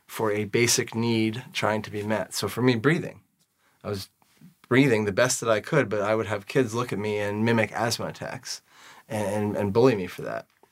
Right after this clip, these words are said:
And so that's, that rejects that shame of, like, "Oh my God, I'm a-, I'm, I'm ashamed of who I am. I'm ashamed of how I breathe." And again, like, this is not something I knew about until I was thirty-five years old. Like, it was, it, for me, it was the experience I was having. And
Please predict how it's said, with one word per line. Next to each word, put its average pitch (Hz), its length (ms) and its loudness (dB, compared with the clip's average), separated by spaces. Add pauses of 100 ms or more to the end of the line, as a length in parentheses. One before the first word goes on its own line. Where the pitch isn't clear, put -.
(100)
And 107 120 -6
so 107 100 -4
that's, 104 240 0
that 98 180 -2
rejects 101 460 -4
that 98 220 -2
shame 117 440 4
of, 98 140 -6
like, 95 220 -4
"Oh 104 60 -6
my 101 140 -2
God, 101 160 2
I'm 104 260 0
a-, 95 180 -6
I'm, 110 280 -2 (400)
I'm 107 100 0
ashamed 110 380 2
of 101 100 -2
who 107 180 2
I 95 80 0
am. 113 180 2
I'm 95 140 -2
ashamed 104 300 -4
of 92 60 -6
how 101 140 -4
I 98 60 -2
breathe." 104 440 -4 (440)
And 120 100 4
again, 113 260 4
like, 87 180 -12 (260)
this 127 340 0
is 110 120 -2
not 113 180 4
something 107 280 0
I 95 80 2
knew 107 240 2
about 92 280 -2
until 98 220 -6
I 98 60 -2
was 98 140 -8
thirty-five 95 480 -4
years 90 180 -10
old. 80 240 -4 (140)
Like, 104 180 -6
it 107 80 2
was, 104 240 -2
it, 110 260 -2
for - 120 0
me, 120 160 6
it 117 80 4
was 104 160 -2
the 110 100 -2
experience 104 500 0
I 107 60 2
was 107 140 0
having. 98 400 -4 (520)
And 107 380 -2